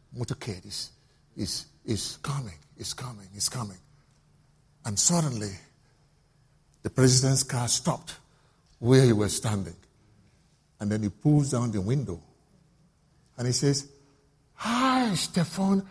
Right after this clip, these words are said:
how are you?" Oh my God, wait a minute.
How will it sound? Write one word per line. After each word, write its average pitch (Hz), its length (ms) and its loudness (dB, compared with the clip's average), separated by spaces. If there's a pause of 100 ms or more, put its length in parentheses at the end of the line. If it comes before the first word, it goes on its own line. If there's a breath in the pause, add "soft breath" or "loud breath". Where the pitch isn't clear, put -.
(120 loud breath)
how 294 340 6
are 302 60 8
you?" 226 600 10 (480)
Oh 180 300 2
my 139 240 2
God, 104 300 0 (200)
wait 214 140 4
a - 60 2
minute. 98 320 0